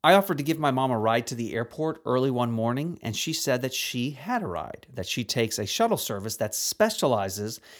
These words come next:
in early morning airport runs. And at first I thought, "Well, this is nice. I don't have to get up at five A M." And then I thought about it, and I realized that's a specialty?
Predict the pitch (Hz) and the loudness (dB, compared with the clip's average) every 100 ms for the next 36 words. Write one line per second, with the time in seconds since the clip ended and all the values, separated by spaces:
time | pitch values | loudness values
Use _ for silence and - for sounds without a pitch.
0 | - 147 151 - 147 151 165 185 - 120 | -4 -2 -2 4 6 6 4 0 -4 0
1 | 120 120 127 - 101 - 147 151 254 220 | 2 0 -4 -4 -6 -2 -2 4 4 4
2 | 120 120 - - - 175 185 233 262 214 | 2 -4 -6 -16 -2 2 2 2 2 2
3 | 196 180 170 170 _ - 147 160 131 113 | 2 2 2 -2 _ -2 0 2 0 -2
4 | 95 101 - 107 107 101 107 104 101 101 | -4 -2 -2 -2 -2 -4 -4 -2 -2 -4
5 | - 101 95 95 110 104 90 98 _ _ | -4 -2 0 -2 -2 -2 -6 -12 _ _
6 | _ _ _ _ 156 285 381 - 190 160 | _ _ _ _ -2 0 -2 0 2 4
7 | 131 123 123 160 - _ - 175 175 190 | 4 2 4 2 -2 _ -2 0 2 2
8 | 190 185 185 175 - - _ _ _ _ | 4 4 2 0 -8 -18 _ _ _ _
9 | 127 170 247 131 - - 110 - 214 277 | -2 -2 0 -2 -2 -2 -2 -2 -6 -6
10 | 294 | -8